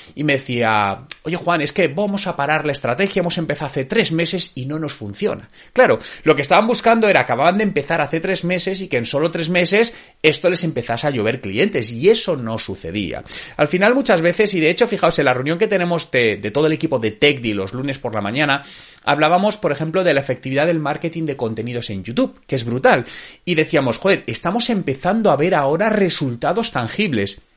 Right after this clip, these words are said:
¿Sabéis cuánto llevamos con nuestra canal de YouTube trabajándolo? Dos años y medio. Y estamos empezando a ver ahora resultados. Y comentábamos este tema, comentábamos, "Fíjate, si hubiésemos abandonado incluso al año uno,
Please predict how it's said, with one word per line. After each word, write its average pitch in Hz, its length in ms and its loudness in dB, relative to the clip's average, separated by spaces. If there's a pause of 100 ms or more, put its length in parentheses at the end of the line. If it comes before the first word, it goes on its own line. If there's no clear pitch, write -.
¿Sabéis 143 280 0
cuánto 254 220 2
llevamos 131 380 2
con 117 200 -2
nuestra 110 640 -4 (220)
canal 110 480 -2
de 101 120 -6
YouTube 98 340 -8
trabajándolo? 92 640 -4 (300)
Dos 143 280 -4
años 151 440 -6 (300)
y 104 100 -12
medio. - 320 -14 (500)
Y 151 140 0
estamos 214 420 -2
empezando 160 760 -6
a 110 100 -10
ver 131 320 -4
ahora 110 300 -4
resultados. 131 540 -2 (280)
Y 220 140 0
comentábamos 202 800 0
este 160 240 -4
tema, 180 340 6
comentábamos, 139 520 0
"Fíjate, 190 380 -2
si - 140 -4
hubiésemos 160 420 -4
abandonado 151 580 0 (200)
incluso 120 420 -4
al 104 80 -2
año 160 240 0
uno, 214 340 4